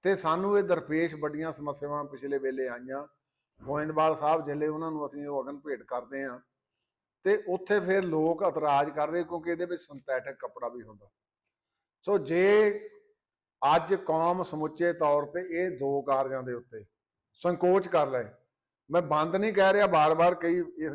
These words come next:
ਗੱਲ ਦੇ ਉੱਤੇ ਵੀ ਇਤਰਾਜ਼ ਕਰਨਗੇ, ਮੈਂ ਬੰਦ ਨਹੀਂ ਕਹਿ ਰਿਹਾ, ਜਿਹੜੇ ਰੁਮਾਲਾ ਸਾਹਿਬ ਭੇਟ ਕਰਨੇ ਆ ਉਹਦੇ ਲਈ ਅਸੀਂ ਹੁਣ ਆਪਣੇ ਗੁਰਦੁਆਰਾ ਸਾਹਿਬਾਨਾਂ ਦੇ ਵਿੱਚ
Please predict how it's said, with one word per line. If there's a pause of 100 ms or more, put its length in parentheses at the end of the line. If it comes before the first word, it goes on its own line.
ਗੱਲ
ਦੇ
ਉੱਤੇ
ਵੀ
ਇਤਰਾਜ਼
ਕਰਨਗੇ, (560)
ਮੈਂ
ਬੰਦ
ਨਹੀਂ
ਕਹਿ
ਰਿਹਾ, (920)
ਜਿਹੜੇ
ਰੁਮਾਲਾ
ਸਾਹਿਬ
ਭੇਟ
ਕਰਨੇ
ਆ (800)
ਉਹਦੇ
ਲਈ
ਅਸੀਂ
ਹੁਣ (540)
ਆਪਣੇ
ਗੁਰਦੁਆਰਾ
ਸਾਹਿਬਾਨਾਂ
ਦੇ
ਵਿੱਚ